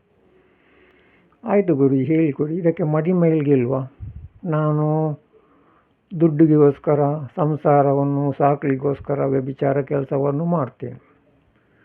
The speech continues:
ಪರವಾಗಿಲ್ಲ, ನೀವು ಮಾಡುವುದು ನಿಮ್ಮ ಕಷ್ಟದ ಒಂದು ಪರಿಸ್ಥಿತಿಗೆ ಮಾಡುವುದು, ಅದು ನಿಮ್ಮ ಶಾರೀರಿಕವಾದ ಸಮಸ್ಯೆ.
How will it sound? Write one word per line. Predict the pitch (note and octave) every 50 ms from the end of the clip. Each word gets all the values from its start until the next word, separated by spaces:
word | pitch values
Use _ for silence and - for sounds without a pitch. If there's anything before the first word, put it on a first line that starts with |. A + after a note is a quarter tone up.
| _ _ _ _ _ _
ಪರವಾಗಿಲ್ಲ, | - A#3+ A#3+ A#3+ B3 G#3+ F3+ D3 A#2+ B2 A#2+ B2+ C#3 C#3 D3
ನೀವು | C#3+ D3+ F#3 G#3 G3 G3
ಮಾಡುವುದು | F#3 F3+ F3+ F3+ F3 F3 F3 E3+ D#3+ F3 F3
ನಿಮ್ಮ | E3+ E3+ E3+ E3+ E3 E3
ಕಷ್ಟದ | - - E3+ D#3+ - - - E3+ E3+ D3+
ಒಂದು | E3 D3+ D#3 D3+ D#3 D3+ D3 D3+ D3 D3 C#3+ C#3+ C#3 C#3 C3+ -
ಪರಿಸ್ಥಿತಿಗೆ | D3+ C#3+ D3+ D3 - - C#3 C3+ - C#3 C3+ D#3 D#3 D#3+ D#3 C#3+ C#3 C#3+ C#3+ D3 - -
ಮಾಡುವುದು, | C#3+ B2+ A#2+ A2+ A#2+ A#2 D3+ E3 - _ _ _ _ _ _ _ _ _ _ _ _ _ -
ಅದು | E3+ E3 D#3+ F#3+
ನಿಮ್ಮ | F3 F3+ F3+ F3 E3+ D#3+
ಶಾರೀರಿಕವಾದ | D#3+ - - F3+ D#3+ E3 F3 F3 F3 D#3+ E3 D#3+ - F3 D3 C#3 C#3+ C#3+ C3 C#3
ಸಮಸ್ಯೆ. | C3+ - D3 C3+ B2+ B2 - _ - - - _ _